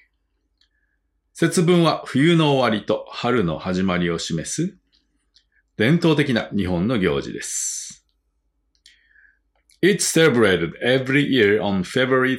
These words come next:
third or fourth. 毎年二月三日または四日に祝われます。People in Japan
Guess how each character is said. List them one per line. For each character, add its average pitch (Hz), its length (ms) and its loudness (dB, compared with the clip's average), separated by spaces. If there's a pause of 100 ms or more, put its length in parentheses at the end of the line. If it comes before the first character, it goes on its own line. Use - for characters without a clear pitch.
(140)
third 95 440 0 (280)
or 165 260 -2
fourth. - 520 -6 (1300)
毎 156 180 2
年 143 400 -2 (220)
二 113 160 -2
月 147 480 -2
三 104 260 -6
日 - 220 -4
ま - 160 -6
た 156 140 0
は 101 100 2
四 95 200 0 (120)
日 131 140 -2
に 160 300 0
祝 82 180 -6
わ 73 100 -6
れ 60 80 -10
ま - 120 -18
す。 - 380 -14 (1600)
People 196 440 0
in 143 420 0 (140)
Japan 90 680 0